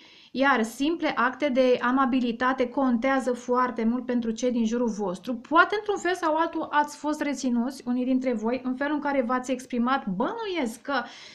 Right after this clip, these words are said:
sentimentele, uh, anumite idei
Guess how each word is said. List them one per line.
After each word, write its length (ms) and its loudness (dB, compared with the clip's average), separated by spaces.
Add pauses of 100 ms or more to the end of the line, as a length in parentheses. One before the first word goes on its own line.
sentimentele, 1200 2 (300)
uh, 80 -4 (220)
anumite 480 0
idei 760 0